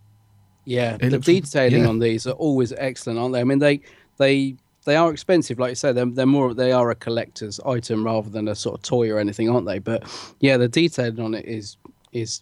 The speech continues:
Speaker 1: <laughs> dare I say it, fantastic. But it, it, <laughs> it really is. It, it looks incredibly good. I mean, I think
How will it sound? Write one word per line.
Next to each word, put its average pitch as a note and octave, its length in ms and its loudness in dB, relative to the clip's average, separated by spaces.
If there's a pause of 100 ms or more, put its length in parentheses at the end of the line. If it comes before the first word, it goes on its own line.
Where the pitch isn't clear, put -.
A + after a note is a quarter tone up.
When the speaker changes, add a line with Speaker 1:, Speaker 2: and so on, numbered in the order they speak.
(160)
Speaker 1:
<laughs> - 460 -14
dare D3 260 4
I D3 100 4
say D3+ 320 0
it, - 140 -6
fantastic. B2 840 -2
But C#3+ 120 0
it, D#3+ 540 4
it, D#3+ 280 -2
<laughs> - 40 -8
it D#3+ 100 4
really D#3 360 4
is. D#3+ 180 -2
It, C3 200 -8
it C3+ 340 -8
looks D3 340 -6
incredibly A2+ 560 -8
good. G#2 240 -10
I - 80 -4
mean, D#3 140 4
I D#3 80 4
think F3 280 0